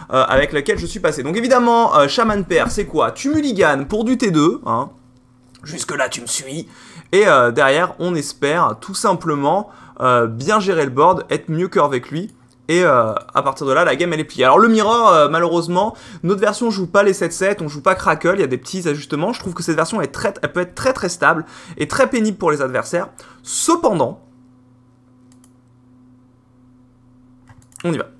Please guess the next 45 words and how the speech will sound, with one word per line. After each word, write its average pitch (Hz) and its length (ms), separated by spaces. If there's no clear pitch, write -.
On 131 40
va 131 40
développer 190 240
le 185 60
totem. 180 340
Zou. 233 300
Cependant, 226 800
des 208 220
fois 220 260
dans 226 140
le 202 40
mirror, 180 420
si 254 460
ils 180 140
vous 180 120
font 208 180
la 175 100
sortie 190 340
parfaite, - 600
où 151 80
il 151 60
y - 20
a 160 60
sept 196 260
sept, 185 240
huit 165 160
huit, 202 180
et 151 60
cetera, 175 480
ça 196 240
peut 196 180
être 226 200
un 208 160
petit 208 180
peu 202 160
compliqué 180 420
pour 165 220
nous, 220 220
parce 208 300
que, - 120
euh, 185 460
bah, 127 220
tout 127 100
simplement, 165 560
euh, 123 60